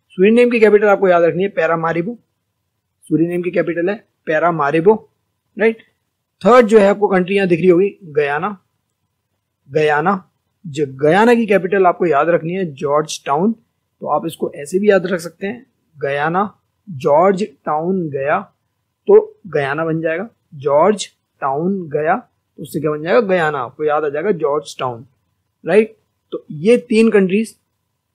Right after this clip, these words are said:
आपको अभी तक मैंने बता दी, एक है फ्रांस गयाना, एक है सूरीनेम, एक है गयाना, याद रखिएगा। Next country पे आते हैं हम लोग, आपको यहाँ दिख रहा होगा वेनेजुएला,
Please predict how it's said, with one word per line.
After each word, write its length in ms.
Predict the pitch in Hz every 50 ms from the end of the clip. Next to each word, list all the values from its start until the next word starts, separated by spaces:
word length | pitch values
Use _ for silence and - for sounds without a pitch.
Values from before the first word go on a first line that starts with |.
| _ _ _ _ -
आपको 260 | 156 151 196 196 202 180 - - _ -
अभी 160 | 165 165 175 170
तक 120 | 185 175
मैंने 180 | 170 170 165 160
बता 220 | 147 143 135 139 143
दी, 120 | 156 208 208 196 -
एक 120 | 165 160 151
है 60 | 160
फ्रांस 340 | - - 180 160 151 156 165 175
गयाना, 320 | 175 175 180 190 214 233 - _ _ _ _ _ _ _ _ _ _ _
एक 180 | - 165 160 -
है 100 | 196 - 277 - _ _ _ _ _ _ _ _ _ _
सूरीनेम, 460 | - 180 156 170 180 185 226 269 285 - _ _ _ _
एक 140 | - 165 175
है 100 | 220 226 175
गयाना, 460 | 160 156 139 131 135 135 131 131 - _ _ _ _ _ _ _ _ -
याद 240 | 165 170 180 180
रखिएगा। 380 | 185 170 151 170 165 175 208 226 - _ _ _ _ _ _ _ _ _ _ _ _ _ _ _ _ _ _ 135
Next 460 | 135 139 147 196 220 - - - _ _ _ _ _ _
country 280 | 208 175 170 156 190 196
पे 100 | 208 196
आते 200 | 175 - 180 180
हैं 60 | 170
हम 80 | 165
लोग, 180 | 165 196 196 - _ _ _ _ _ _
आपको 200 | - 147 - 160
यहाँ 120 | 156 156
दिख 140 | 151 151 139
रहा 100 | - 165
होगा 180 | 165 170 208 185 - _ _ _ _ _ 190
वेनेजुएला, 480 | 190 151 151 156 147 143 151 160 190